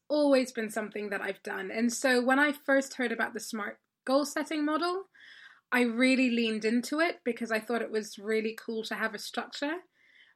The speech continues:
So again, whether you find goal setting excruciating or whether it excites you, this is a really cool model to attempt.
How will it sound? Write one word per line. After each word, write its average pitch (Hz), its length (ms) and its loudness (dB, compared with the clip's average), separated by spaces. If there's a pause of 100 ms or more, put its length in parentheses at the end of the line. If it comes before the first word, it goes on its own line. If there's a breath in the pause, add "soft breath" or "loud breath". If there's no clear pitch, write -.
(160)
So 294 520 4 (560)
again, 233 540 4
whether 254 220 4
you 302 220 4
find 277 400 2
goal 233 160 0
setting 202 380 -8
excruciating 320 1160 -2 (500 loud breath)
or 240 300 2
whether 226 760 4 (100)
it 220 180 -4
excites - 680 -2
you, 359 260 -2 (1160)
this 277 320 6
is 285 100 2
a 285 120 4
really 254 580 2
cool 233 520 -2
model 208 520 -4 (140)
to 196 460 -2
attempt. - 680 -14